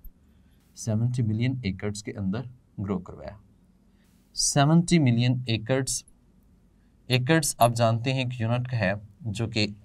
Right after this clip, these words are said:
अर्थ को, यानी कि जहाँ पे हम फील्ड ग्रो करते हैं, क्रॉप्स ग्रो करते हैं, उसकी मेजरमेंट को हम, उसकी एक जगह को हम एकड़ के नाम से मेंशन करते हैं। अब कहा यह जाता है, क्लेम ये किया गया कि अगले फाइव साल में, नेक्स्ट फाइव ईयर्स के अंदर,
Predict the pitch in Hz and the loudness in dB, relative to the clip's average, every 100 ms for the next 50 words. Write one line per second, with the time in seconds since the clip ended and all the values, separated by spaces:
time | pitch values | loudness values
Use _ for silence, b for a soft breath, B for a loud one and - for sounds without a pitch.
0 | - 107 120 127 - 104 101 98 101 101 | -2 2 2 0 -2 0 0 -2 -2 -2
1 | 101 101 98 104 107 107 104 104 98 101 | -2 -2 -2 -2 -4 -4 -4 -4 -4 -4
2 | - 110 110 92 - 101 98 98 95 95 | -6 -6 -4 -8 -6 -8 -6 0 0 -2
3 | - 104 110 95 92 92 90 90 B B | -6 -6 -6 -8 -8 -6 -6 -8 B B
4 | B 131 - 147 139 151 120 98 101 - | B -6 -2 2 2 2 0 0 -2 -4
5 | 104 101 95 95 - 107 - 107 104 107 | -2 0 0 -2 -4 -8 -6 -4 0 2
6 | 120 127 117 101 92 95 95 98 92 101 | 2 0 -2 -2 -2 -2 -6 -6 -6 -4
7 | 92 87 90 131 127 B B B 95 90 | -4 -2 -4 -8 -10 B B B -2 -2
8 | 87 87 87 - 90 87 - - B B | -2 -6 -10 -14 -16 -16 -16 -20 B B
9 | B 139 151 170 196 208 220 202 160 160 | B 10 12 12 12 12 8 8 8 8
10 | 139 131 127 127 139 147 151 170 113 95 | 4 4 2 2 2 4 2 2 4 4
11 | 98 120 123 - 120 127 131 - 131 135 | 4 0 -2 -4 0 0 0 6 6 6
12 | - 92 85 92 87 - - - 107 113 | 4 4 2 -2 -6 -8 -20 -8 -2 -2
13 | - - - - 113 120 120 104 110 117 | -4 -12 -10 4 4 4 -2 -4 -2 -2
14 | 113 - - 87 82 87 | -4 -8 -6 -4 -2 -4